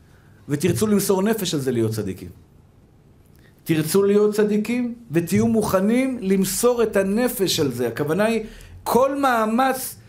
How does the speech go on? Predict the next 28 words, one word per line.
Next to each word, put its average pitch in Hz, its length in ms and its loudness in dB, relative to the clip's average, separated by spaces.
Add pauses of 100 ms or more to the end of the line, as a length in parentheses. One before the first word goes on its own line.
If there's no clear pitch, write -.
(160)
שאצטרך 202 720 0
לעשות 208 640 0 (240)
בחיים 202 440 0
שלי, 139 340 -2 (520)
כדי 180 220 2
להגיע 190 380 2
למדרגה 196 560 0
של 214 160 -2
בן 175 160 2
אדם 208 280 0
צדיק, 226 520 0 (400)
אעשה. 247 640 2 (800)
למה? 247 360 2 (240)
כי 233 80 0
אני 214 100 2
רוצה 208 360 2
להגיע 254 420 0
למדרגה 214 540 0
הזו, 254 340 0
כי 185 100 -6
שמה 254 560 0 (400)
אני 180 160 2
אהיה 208 100 2
ככה 208 240 -2
עם 156 100 -2
הקדוש 127 280 -4
ברוך 101 220 -6
הוא. 90 120 -14